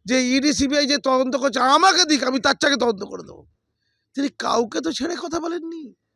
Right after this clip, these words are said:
কাউকে না, তিনিই তো সেই ব্যক্তি। আজ আড়াই বছর পর তাকে সরিয়ে দেওয়া হলো, তাকে শ্রম আর কি একটা শিল্প নাকি কোনো একটা জায়গায়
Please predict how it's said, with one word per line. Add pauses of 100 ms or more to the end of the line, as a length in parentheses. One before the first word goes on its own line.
(280)
কাউকে
না, (480)
তিনিই
তো
সেই
ব্যক্তি। (720)
আজ
আড়াই
বছর
পর (840)
তাকে
সরিয়ে
দেওয়া
হলো, (680)
তাকে
শ্রম (720)
আর
কি
একটা
শিল্প
নাকি
কোনো
একটা
জায়গায়